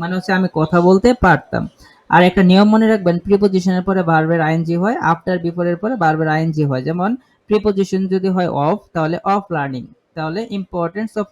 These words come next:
learning English language। তারপরে without একটি প্রিপোজিশন, তাহলে without learning English, without learning English, ইংলিশ ল্যাঙ্গুয়েজ শেখা ছাড়া we won't be able to go abroad, আমরা বিদেশ যেতে সক্ষম হবে না। যেমন after coming home, তাহলে after মানে পরে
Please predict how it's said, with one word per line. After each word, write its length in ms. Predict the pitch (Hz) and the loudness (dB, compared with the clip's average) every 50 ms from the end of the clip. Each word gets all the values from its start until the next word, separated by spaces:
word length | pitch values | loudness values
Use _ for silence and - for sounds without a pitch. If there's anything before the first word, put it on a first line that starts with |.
| 170 165 | -6 -4
learning 280 | 156 147 151 156 170 160 156 | -4 -4 -4 -6 -6 -8 -8
English 260 | 156 160 170 180 - - 156 147 | -8 -6 -6 -8 -8 -8 -8 -8
language। 380 | 143 135 139 131 - - 147 _ _ _ _ _ _ _ _ - - | -6 -6 -8 -8 -10 -12 -14 _ _ _ _ _ _ _ _ -8 -6
তারপরে 240 | 208 208 214 220 220 202 202 | -4 -2 -2 -2 0 0 0
without 280 | 208 202 208 202 202 196 190 | 0 0 0 0 0 -2 -4
একটি 120 | - 196 190 - | -6 -8 -6 -4
প্রিপোজিশন, 560 | 202 196 190 202 185 180 180 - - 175 156 160 - - | -4 -4 -2 -2 -4 -4 -6 -4 -4 -6 -6 -6 -10 -10
তাহলে 180 | - 180 175 175 175 185 | -8 -6 -4 -4 -4 -4
without 260 | 196 202 208 202 196 - 175 | -4 -4 -4 -6 -6 -6 -6
learning 240 | 165 156 156 151 156 151 | -6 -4 -4 -4 -6 -6
English, 240 | 151 147 151 151 - - - - - - 170 | -6 -8 -8 -10 -12 -16 -20 -20 -12 -8 -8
without 260 | 170 165 156 147 - - | -6 -6 -6 -8 -6 -8
learning 220 | 151 147 143 147 147 143 | -8 -6 -6 -6 -6 -6
English, 200 | 147 139 143 - 156 | -8 -8 -8 -8 -8
ইংলিশ 220 | 156 165 190 202 - - 185 | -8 -8 -8 -8 -10 -10 -10
ল্যাঙ্গুয়েজ 280 | 170 160 156 151 147 - | -8 -6 -6 -8 -8 -8
শেখা 180 | 147 139 - 139 - - | -12 -14 -14 -16 -14 -10
ছাড়া 200 | 147 135 143 160 175 180 | -10 -8 -6 -6 -6 -4
we 60 | 180 175 | -4 -4
won't 160 | 165 151 151 143 | -4 -4 -4 -4
be 60 | 147 143 143 | -4 -4 -4
able 180 | 143 151 151 147 - | -4 -4 -6 -6 -6
to 60 | 185 180 180 | -8 -6 -4
go 60 | 208 247 277 233 226 | -4 -2 -2 -2 -4
abroad, 280 | 220 - 151 156 135 - - 139 | -4 -4 -4 -4 -4 -4 -6 -8
আমরা 140 | 160 175 190 180 | -6 -6 -6 -6
বিদেশ 160 | 165 160 165 160 180 | -8 -10 -10 -10 -10
যেতে 140 | 185 220 226 - | -10 -10 -10 -8
সক্ষম 280 | 214 202 - - 190 185 170 | -8 -10 -8 -6 -6 -4 -4
হবে 140 | 151 139 131 113 | -4 -6 -6 -10
না। 60 | - - _ _ _ _ _ _ | -12 -20 _ _ _ _ _ _
যেমন 180 | - 226 226 220 202 208 | -6 -4 -2 0 0 -2
after 260 | 202 - - 208 208 214 214 - - - _ - 196 190 - 185 | -2 -4 -8 -6 -6 -6 -6 -8 -14 -20 _ -16 -14 -6 -4 -4
coming 300 | 175 180 185 180 185 175 165 | -2 -2 -2 -2 -2 -2 0
home, 220 | 175 165 156 160 170 202 208 202 _ _ _ _ - | 0 0 -2 -2 -6 -10 -12 -16 _ _ _ _ -6
তাহলে 220 | 180 170 170 170 175 - - - - - _ _ - 170 175 | -4 -4 -4 -4 -6 -8 -10 -20 -20 -20 _ _ -8 -8 -8
after 200 | 170 - - 180 175 | -8 -6 -8 -6 -6
মানে 140 | 170 170 170 165 - 175 | -6 -8 -8 -8 -6 -6
পরে 220 | 175 165 156 | -4 -4 -4